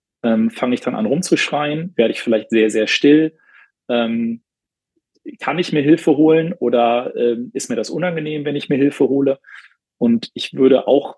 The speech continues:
tatsächlich, ähm, jedem empfehlen, sich mal seine Arbeitsumgebung anzuschauen, ähm, ob diese Arbeitsumgebung wirklich auch geeignet ist,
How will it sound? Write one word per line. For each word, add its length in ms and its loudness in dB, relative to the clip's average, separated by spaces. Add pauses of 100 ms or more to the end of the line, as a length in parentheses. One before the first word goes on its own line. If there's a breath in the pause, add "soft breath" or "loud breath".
(120)
tatsächlich, 720 -2 (240)
ähm, 440 -2
jedem 360 2
empfehlen, 420 2
sich 140 -4
mal 120 0
seine 220 -2
Arbeitsumgebung 720 -2
anzuschauen, 880 -6
ähm, 420 0 (560 soft breath)
ob 140 -2
diese 220 2
Arbeitsumgebung 720 0
wirklich 360 4
auch 300 0
geeignet 540 -2
ist, 420 -6